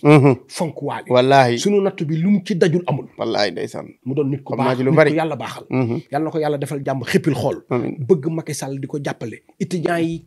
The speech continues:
Speaker 2: kenn jooyatul ndax Doro Gueye.
Speaker 1: Mhm.
Speaker 2: Da di nit ku baax, lu mu am
Speaker 1: Ndeysaan.
Speaker 2: jox na ko étudiants yi.
Speaker 1: Wallaahi, wallaahi, wallaahi.
Speaker 2: Ndangaan lam fay def.
Speaker 1: Lam fay def.
Speaker 2: Yàlla na ko
Speaker 1: Mu nga
Speaker 2: Yàlla
Speaker 1: fa
Speaker 2: defal
Speaker 1: toog.
Speaker 2: jàmm.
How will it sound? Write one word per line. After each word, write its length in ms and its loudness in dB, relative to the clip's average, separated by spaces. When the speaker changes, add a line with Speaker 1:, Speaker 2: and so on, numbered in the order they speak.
Speaker 2:
kenn 360 0
jooyatul 520 -4
ndax 260 -6
Doro 300 -2
Gueye. 240 -4
Speaker 1:
Mhm. 280 -8
Speaker 2:
Da 140 -6
di 160 -8
nit 200 -10
ku 120 -14
baax, 260 -12
lu 80 0
mu 80 0
am 80 0
Speaker 1:
Ndeysaan. 60 -4
Speaker 2:
jox 60 -8
na 80 -8
ko 80 -16
étudiants 280 -12
yi. 60 -6
Speaker 1:
Wallaahi, 200 -6
wallaahi, 240 -10
wallaahi. 140 -2
Speaker 2:
Ndangaan 380 4
lam 140 -8
fay 180 -10
def. 260 -8
Speaker 1:
Lam 120 4
fay 120 12
def. 320 6
Speaker 2:
Yàlla 160 -2
na 40 -6
ko 60 -2
Speaker 1:
Mu 60 4
nga 60 8
Speaker 2:
Yàlla 60 4
Speaker 1:
fa 60 6
Speaker 2:
defal 200 2
Speaker 1:
toog. 80 -8
Speaker 2:
jàmm. 160 -4